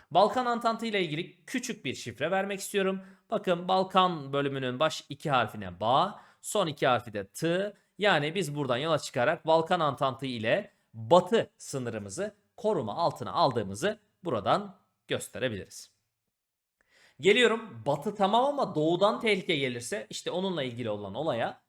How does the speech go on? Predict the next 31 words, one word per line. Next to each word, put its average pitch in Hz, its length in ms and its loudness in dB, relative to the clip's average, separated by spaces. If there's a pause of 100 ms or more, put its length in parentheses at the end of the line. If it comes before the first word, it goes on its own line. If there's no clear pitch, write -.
(300)
Aynı 262 320 0
olayın 180 460 2 (380)
doğuyla 311 340 2
ilgili 147 300 0
olanına 139 340 0
geldim. 143 500 -2
Sadabat 214 760 0
Paktı, 208 380 -6
bin 208 160 -4
dokuz 208 220 0
yüz 196 40 -4
otuz 202 260 0
yedi 196 160 -2
yılına 180 220 2
geldiğimizde 117 640 -2 (260)
yine 180 280 2
Almanya 190 500 4
ve 143 80 -2
İtalya 185 440 0
saldırganlıklarına 123 920 -2
devam 139 320 0
ediyor 208 360 2 (240)
ve 160 80 4
özellikle 185 600 4
İtalya 165 720 2
bin 220 200 -6
dokuz 160 320 -2
yüz 104 140 -8
otuz 123 340 -6
beş 202 220 0
yılında 143 400 -2